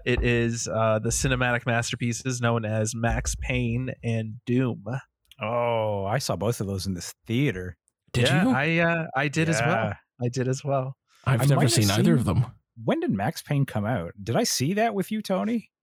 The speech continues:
Speaker 1: I'm fairly certain it was tw-, I think it was two thousand eight, so it would have been the time that me and you saw
Speaker 2: Yeah.
Speaker 1: movies a lot together. I
Speaker 2: That's,
Speaker 1: was thinking
Speaker 2: it's
Speaker 1: about that
Speaker 2: very
Speaker 1: too. I was like,
Speaker 2: likely,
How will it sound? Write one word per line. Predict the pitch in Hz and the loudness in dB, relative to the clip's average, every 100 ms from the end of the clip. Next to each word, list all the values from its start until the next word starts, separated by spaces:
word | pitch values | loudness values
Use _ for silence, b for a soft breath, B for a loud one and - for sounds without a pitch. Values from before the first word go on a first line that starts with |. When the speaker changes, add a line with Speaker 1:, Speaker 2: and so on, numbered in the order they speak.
| _ | _
Speaker 1:
I'm | 139 135 135 127 | 0 2 2 0
fairly | 113 135 135 | 0 2 2
certain | 123 139 - | 2 0 2
it | 127 | 2
was | 123 - | 2 -2
tw-, | - - | -4 -2
I | 123 | 0
think | 120 139 | 0 -2
it | 170 | -2
was | 165 | -2
two | 170 | -2
thousand | 165 151 147 139 | 2 0 0 -2
eight, | 139 135 113 - | 0 0 0 -4
so | - 131 123 | -4 0 2
it | |
would | 123 | 2
have | 127 | 2
been | 139 135 131 | 0 -2 -4
the | 123 | -4
time | 143 143 147 | -2 -2 -2
that | 135 | -2
me | 127 | -2
and | 135 | -2
you | 139 | 0
saw | 139 127 | 0 0
Speaker 2:
Yeah. | 110 | 0
Speaker 1:
movies | 147 139 127 | 0 0 2
a | 123 | 2
lot | 120 120 | 2 0
together. | 131 120 120 | -2 0 2
I | 117 | 2
Speaker 2:
That's, | 131 135 | 2 2
Speaker 1:
was | 170 | 2
thinking | 190 208 | 2 2
Speaker 2:
it's | 196 | 2
Speaker 1:
about | 196 | 2
that | 185 | 2
Speaker 2:
very | 131 131 | 2 2
Speaker 1:
too. | 127 | 2
I | 143 | 2
was | 147 | 2
like, | 165 | 0
Speaker 2:
likely, | 170 | -2